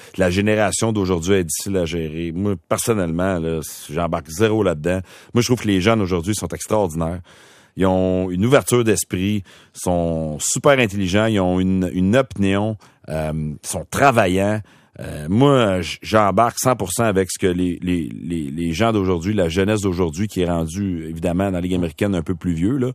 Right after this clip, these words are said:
Mais c'est les mêmes petits gars que je me faisais dire il y a sept, huit ans que, tu sais, c'était pas du monde, puis, euh, c'est la, la génération d'aujourd'hui est pas facile, puis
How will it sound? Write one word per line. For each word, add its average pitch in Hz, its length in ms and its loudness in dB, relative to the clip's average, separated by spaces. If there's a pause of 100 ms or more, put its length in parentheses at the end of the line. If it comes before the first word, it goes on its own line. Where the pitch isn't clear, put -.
(520)
Mais 85 140 -2
c'est 92 160 -2
les 92 100 4
mêmes 113 200 4
petits - 180 0
gars 120 80 8
que 107 100 2
je 87 80 0
me 95 60 2
faisais 90 300 0
dire 90 140 2
il 104 40 2
y 98 40 2
a 85 40 -2
sept, 98 220 -2
huit 90 180 -2
ans 104 180 4
que, 82 340 0
tu 76 100 -4
sais, 95 160 -4
c'était 87 160 -4
pas 92 140 -2
du 85 100 -2
monde, 92 420 0
puis, 80 300 -4
euh, 76 640 -6
c'est - 180 -8
la, 87 180 -4
la 82 140 -2
génération 87 460 -2
d'aujourd'hui 90 340 -2
est 92 60 0
pas 98 100 -2
facile, 90 580 -4
puis 78 200 -6